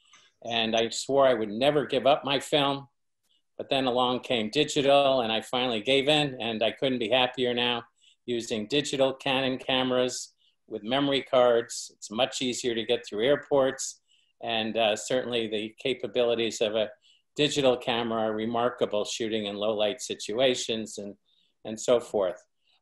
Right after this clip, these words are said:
But I will also tell you, uh, I am a big fan of using iPhones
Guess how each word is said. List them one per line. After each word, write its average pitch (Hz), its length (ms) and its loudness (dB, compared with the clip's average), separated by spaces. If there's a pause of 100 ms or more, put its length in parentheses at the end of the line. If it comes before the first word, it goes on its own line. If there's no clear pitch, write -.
But 151 440 6
I 156 120 4
will 165 200 6
also 214 400 4
tell 185 320 4
you, 113 280 0 (840)
uh, 131 200 0 (220)
I - 20 4
am 156 400 0 (340)
a 127 80 0
big 180 300 2
fan 156 320 2
of 131 140 -2
using 147 580 -2 (600)
iPhones 139 800 2